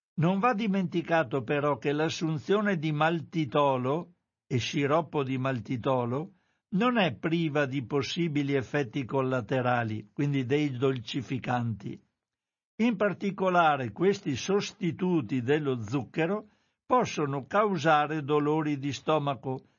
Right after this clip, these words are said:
e produzione di gas intestinali. Inoltre possono esercitare un effetto lassativo tale da portare ad episodi di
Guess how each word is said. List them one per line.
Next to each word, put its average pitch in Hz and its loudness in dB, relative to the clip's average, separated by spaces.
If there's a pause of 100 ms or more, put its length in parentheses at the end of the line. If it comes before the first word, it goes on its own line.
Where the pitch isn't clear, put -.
(100)
e 202 2
produzione 196 0
di 135 -2
gas 139 2
intestinali. 123 -2 (680)
Inoltre 151 2
possono 165 0
esercitare 151 0
un 127 -4
effetto 151 -4
lassativo 139 0 (400)
tale 156 2
da 143 2
portare 135 -2
ad 202 0
episodi 135 0
di 113 -4